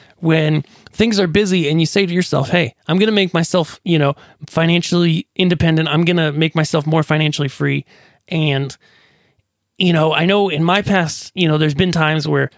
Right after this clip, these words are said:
things are super busy. I'm booked back to back to back on shows, you know, for weeks on end,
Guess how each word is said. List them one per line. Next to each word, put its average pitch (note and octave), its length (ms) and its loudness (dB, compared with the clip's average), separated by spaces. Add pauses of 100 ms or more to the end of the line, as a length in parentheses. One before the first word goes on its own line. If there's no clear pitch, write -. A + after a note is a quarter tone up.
things F3+ 280 0
are D3 60 -2
super G3+ 460 0
busy. D#3 300 0
I'm C#3 140 2
booked D3 280 -2
back D#3+ 200 0
to D#3+ 80 -6
back D3+ 200 0
to D3+ 80 -2
back C#3+ 300 0
on C#3+ 100 2
shows, C#3+ 560 0
you E3 140 0
know, C3 100 2
for C#3+ 180 -2
weeks D#3+ 320 0
on D3 160 2
end, C#3 280 0